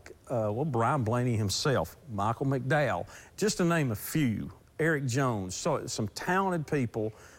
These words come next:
with some really good cars, with talented people on the pit box and race engineers and so on and so forth. And, you know, it's like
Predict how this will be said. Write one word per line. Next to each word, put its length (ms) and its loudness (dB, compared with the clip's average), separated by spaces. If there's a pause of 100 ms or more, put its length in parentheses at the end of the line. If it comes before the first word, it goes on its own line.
(120)
with 140 0
some 240 0
really 220 4
good 200 0
cars, 360 0
with 160 -6
talented 460 0
people 460 -2
on 180 0
the 60 -2
pit 300 -2
box 380 -2
and 300 -2
race 300 0
engineers 440 -2
and 80 -4
so 140 -2
on 80 0
and 80 -2
so 200 0
forth. 360 -2 (800)
And, 320 4
you 80 2
know, 280 2
it's 220 -2
like 220 2